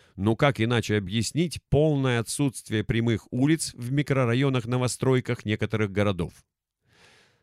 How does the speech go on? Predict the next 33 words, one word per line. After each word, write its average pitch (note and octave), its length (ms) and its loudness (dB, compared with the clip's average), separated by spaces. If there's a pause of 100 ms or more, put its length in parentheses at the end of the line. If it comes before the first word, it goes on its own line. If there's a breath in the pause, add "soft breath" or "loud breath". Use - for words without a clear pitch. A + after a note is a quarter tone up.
(140 soft breath)
На G2+ 240 -2
входе F#3 420 2
в - 140 -8
порт F3+ 340 2
нас C#3+ 280 0
встретили C#3+ 500 -2
охранники. F#2+ 840 -2 (240)
Мы A2+ 240 0
отдали G2+ 420 0
шесть - 340 -8
монет F2+ 360 -4
за E2+ 160 -6
вход, - 420 -2 (380 loud breath)
и A#2 180 4
Рила F#3+ 260 0
решительно E3 600 -2
направилась C#3 640 -2
к F#2 80 -16
знакомому B2+ 720 -2
ангару A#2 520 0
с - 140 -8
надписью F#2+ 600 -4
«Пряности G#2 640 -2
Мадурга, G#2 720 2 (280 soft breath)
лучшие F#2+ 580 0
в F#2 100 -2
империи». E2 680 -4 (640 soft breath)
Самого F3+ 480 0
Мадурга F3+ 400 2
у D#3 100 4
входа C3 320 0
не C#3 200 0
было, E3+ 360 0